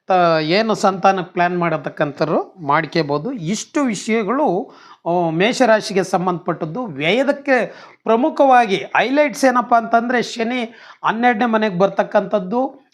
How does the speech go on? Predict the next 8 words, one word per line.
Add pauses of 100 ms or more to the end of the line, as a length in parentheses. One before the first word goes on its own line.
ಆಮೇಲೆ
ಗುರುಬಲ (240)
ಇಲ್ಲದೆ
ಇರ್ತಕ್ಕಂಥದ್ದು, (120)
ಮೂರನೇ
ಮನೆಗೆ (360)
ಗುರು (160)
ಬರ್ತಕ್ಕಂಥದ್ದು,